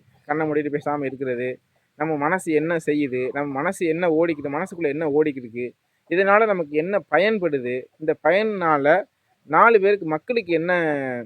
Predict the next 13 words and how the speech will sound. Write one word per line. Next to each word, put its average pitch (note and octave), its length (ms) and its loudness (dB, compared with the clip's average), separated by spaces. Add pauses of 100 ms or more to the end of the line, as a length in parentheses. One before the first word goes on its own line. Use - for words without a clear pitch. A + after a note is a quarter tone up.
(200)
நன்மை F#3+ 320 0
நடக்குது C3+ 380 -2
அப்படிங்கிறத D3+ 640 -2
நான் F3 140 -4
சிந்தனை F3 360 -4
பண்ணிக்கிட்டே D3 280 -2
இருப்பேன். C3 260 -2 (360)
என்னோட F#3 300 2
வேலை A#3 280 6
ஒரு F#3+ 140 4
பக்கம் F3+ 240 -2
இருந்துக்கிட்டே D#3+ 340 0
இருக்கும். B2+ 280 0